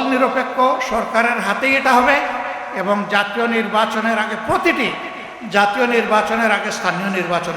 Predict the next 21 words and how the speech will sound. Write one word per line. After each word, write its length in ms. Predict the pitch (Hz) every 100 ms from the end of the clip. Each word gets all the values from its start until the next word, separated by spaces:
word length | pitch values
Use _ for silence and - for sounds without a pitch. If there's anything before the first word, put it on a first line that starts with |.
| 147
অনুষ্ঠিত 300 | 143 - -
হবে, 160 | - - - - - - - - - - - - - - - - - - - -
যাতে 220 | 220 - 320 - - - 208
জাতীয় 340 | 202 208 269 269
নির্বাচনের 600 | 240 226 262 262 233 190 - - - - -
কুপ্রভাব 680 | - 320 339 330 285 226 214 - - - - - -
কেউ 140 | 254 262 254
পরবর্তীতে 540 | 247 247 247 254 262 226
স্থানীয় 340 | 214 208 240 233
নির্বাচন 360 | 220 226 226 233 214
অনুষ্ঠান 300 | 214 - 208 190
হলে 120 | 190 190
সেখানে 220 | 180 175
খাটাতে 280 | 151 147 - 127
না 60 | -
পারে। 360 | - - -
যৌক্তিক 420 | 262 262 - 330 - -
কারণে 260 | 247 226 226
এই 60 | 208
জিনিসগুলো 400 | 185 170 - 147 135
চাই। 140 | -